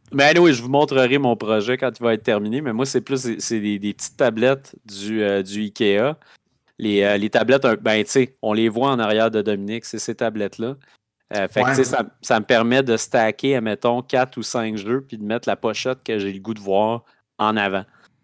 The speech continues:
Speaker 1: Euh, fait que, tu sais, c'est juste ça, c'est des rangées de tout ça, puis j'ai aussi tout mon Game Boy, tout mon Game Boy Advance. Euh, j'ai pas mis Super nes parce que c'est vraiment laid, mais, euh, j'ai, j'ai du Super nes aussi, mais je trouve que c'est laid en display, fait que je l'ai pas mis.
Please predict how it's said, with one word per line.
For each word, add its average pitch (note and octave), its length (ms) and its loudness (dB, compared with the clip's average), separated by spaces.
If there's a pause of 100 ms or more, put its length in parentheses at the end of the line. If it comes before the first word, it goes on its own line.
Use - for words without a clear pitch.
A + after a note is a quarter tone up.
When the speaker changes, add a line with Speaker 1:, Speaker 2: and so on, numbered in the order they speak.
(240)
Speaker 1:
Euh, F#2 340 -2
fait G2+ 220 -2
que, - 140 -8
tu F2 140 -10
sais, G#2+ 200 -4
c'est - 400 -2
juste G#2 220 2
ça, G#2+ 200 4
c'est G#2 160 -2
des G2+ 240 0
rangées A#2 540 2
de G#2+ 120 -2
tout - 100 -2
ça, B2+ 140 2
puis A#2+ 120 -8
j'ai G2 80 -2
aussi F#2 280 -6
tout A2 200 0
mon G#2+ 160 0
Game G2 220 -2
Boy, G#2 380 2
tout - 200 -12
mon G#2+ 100 -2
Game G2+ 160 -4
Boy G2 160 0
Advance. G2 520 -4 (580)
Euh, F2+ 140 0
j'ai A2 180 2
pas C3+ 140 4
mis C#3 100 2
Super A#2 340 0
nes A#2 60 -2 (160)
parce G#2+ 120 -6
que - 40 -2
c'est G#2+ 80 -4
vraiment G2+ 380 -6
laid, F#2+ 240 -2 (580)
mais, F2+ 220 -10
euh, E2+ 280 -10
j'ai, F#2 220 -14
j'ai G#2+ 240 -4
du G#2+ 80 -6
Super C#3 420 2
nes C#3+ 260 4
aussi, C#3+ 360 2
mais C3 160 2
je B2 100 0
trouve C#3 200 -8
que B2+ 100 2
c'est G#2+ 240 -2
laid A2 260 -2
en G2+ 140 -2
display, G#2 480 -6
fait G#2 180 -8
que G2 80 -12
je F#2+ 60 -12
l'ai G2+ 100 -6
pas G2+ 200 -4
mis. F#2 180 -14